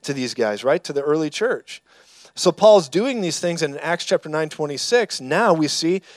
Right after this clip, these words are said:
he's on the other side of this encounter on the road, and when Paul, or Saul, had come to Jerusalem, he tried to join the disciples, but they were all afraid of him. You know, they're thinking, "What are you gonna do? <laughs> You know,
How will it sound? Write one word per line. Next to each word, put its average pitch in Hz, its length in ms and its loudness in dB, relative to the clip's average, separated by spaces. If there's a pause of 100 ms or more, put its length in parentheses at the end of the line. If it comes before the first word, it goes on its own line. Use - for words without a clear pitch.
he's 120 200 -4
on 135 100 4
the 151 80 2
other 156 140 4
side 170 340 2
of 156 80 0
this 147 160 -4
encounter 165 460 0
on 147 80 2
the 139 80 -2
road, 180 400 4
and 147 120 0
when 147 120 0
Paul, 190 420 2
or 143 80 0
Saul, 170 480 2 (160)
had 139 160 -2
come 190 220 2
to 175 80 0
Jerusalem, 139 680 -4 (220)
he 131 160 -8
tried 185 420 4
to 185 80 4
join 160 380 2
the 160 80 0
disciples, 147 680 0
but - 160 -4
they 151 160 6
were 156 160 8
all 143 320 10
afraid 151 480 -2
of 143 80 -2
him. 117 340 -2 (2250)
You 131 80 -10
know, 123 140 -4
they're 127 100 -6
thinking, 147 320 -2
"What 147 120 2
are 165 40 2
you 170 40 2
gonna 160 160 2
do? 160 300 6 (160)
<laughs> - 220 -4
You 185 80 4
know, 175 180 6